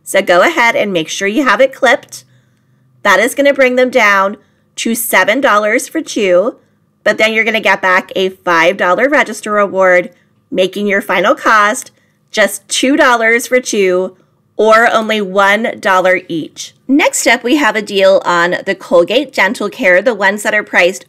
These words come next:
four or five dollars. They are going to be buy two and earn a three dollar register reward. So you can grab two of the ones that are four dollars each. That is a total of eight dollars for two.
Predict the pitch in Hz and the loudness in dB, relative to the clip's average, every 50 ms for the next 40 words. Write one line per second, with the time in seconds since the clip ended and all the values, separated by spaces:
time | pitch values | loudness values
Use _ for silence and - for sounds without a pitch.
0 | _ - _ - 208 202 196 202 220 254 269 - - - 233 269 277 - - 185 | _ -16 _ -2 0 2 2 4 2 2 0 -2 -2 -2 -2 -2 -2 -4 -2 0
1 | 180 170 165 170 175 - - 226 196 175 175 175 170 202 254 175 - _ _ _ | 2 2 2 2 0 0 2 2 2 2 4 2 2 2 0 -2 -8 _ _ _
2 | _ _ _ - 170 180 196 220 208 247 240 220 254 - 233 - 220 208 190 - | _ _ _ -4 0 2 2 2 2 2 2 2 0 -4 -6 -6 -8 -10 -8 -4
3 | 175 180 170 170 202 254 330 - - - 262 233 220 214 214 220 - - 202 202 | 0 2 2 2 2 0 -2 -4 -6 -8 -6 -6 -6 -6 -4 -4 -4 -4 -4 -4
4 | 190 - 185 185 180 180 180 175 - 175 180 175 - - 170 165 165 151 156 156 | -2 0 0 2 2 2 0 -2 -2 -4 -4 -4 -4 -4 -2 0 0 0 0 -2
5 | 160 196 220 233 - 196 - - 175 156 147 143 - 127 - - 107 - _ _ | 0 0 0 -2 -2 -6 -8 -6 -4 -2 -4 -4 -4 -4 -6 -6 -8 -12 _ _
6 | _ _ _ _ _ _ _ _ - - 311 311 294 226 208 220 214 254 226 202 | _ _ _ _ _ _ _ _ -6 0 2 4 4 2 0 -2 -4 -4 -4 -2
7 | - 175 175 180 214 - - - - 233 226 233 254 311 302 269 247 202 208 220 | 0 0 2 2 0 0 -4 -6 -4 -2 -2 0 0 0 2 2 2 0 0 -2
8 | 208 - 202 180 175 180 185 - - 165 160 156 160 160 156 185 254 311 311 - | -4 -4 -2 0 0 0 0 -2 -2 -2 0 0 0 -2 0 0 -2 -2 -4 -6
9 | - 240 233 269 - - - - - _ _ _ _ _ _ _ _ _ - 190 | -8 -6 -6 -6 -8 -10 -16 -18 -18 _ _ _ _ _ _ _ _ _ 0 0
10 | 185 180 214 - - 262 269 302 311 - - 285 214 214 214 220 202 - 208 190 | 2 2 2 0 0 -2 -2 -2 -4 -2 -2 -2 0 0 -2 -2 -2 -2 -2 -4
11 | - - - 160 170 - - - 214 180 175 175 175 220 - - - 339 349 - | -4 -4 -2 -2 -2 -2 -2 0 0 2 2 2 2 0 -2 -4 -6 -8 -6 -6
12 | - 247 202 190 185 214 302 - | -4 -2 -2 -2 -2 -2 -4 -6